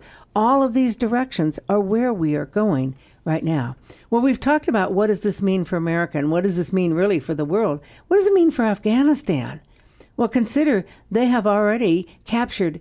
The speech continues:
and murdered much of their opposition, and they will do that more.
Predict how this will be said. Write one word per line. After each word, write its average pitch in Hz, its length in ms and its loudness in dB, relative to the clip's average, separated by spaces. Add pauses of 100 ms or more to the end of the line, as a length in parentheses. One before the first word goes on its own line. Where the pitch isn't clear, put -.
(160)
and 190 160 2
murdered 190 380 0
much 196 320 0
of 160 100 -6
their 151 140 0
opposition, 151 640 -4
and 151 140 -2
they 170 180 0
will 147 180 -4
do 175 220 -2
that 147 260 -6 (260)
more. 156 260 0